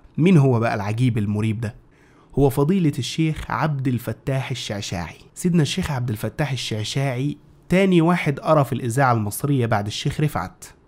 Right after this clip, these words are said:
اسمع وتأمل وتعجب، لأني أوعدك إنك هتستمتع بهذا الصوت وبهذا الخشوع وبهذه القوة الجبارة،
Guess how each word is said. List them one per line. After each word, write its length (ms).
اسمع 360
وتأمل 600
وتعجب، 600
لأني 320
أوعدك 840
إنك 320
هتستمتع 760
بهذا 400
الصوت 600
وبهذا 460
الخشوع 520
وبهذه 560
القوة 460
الجبارة، 760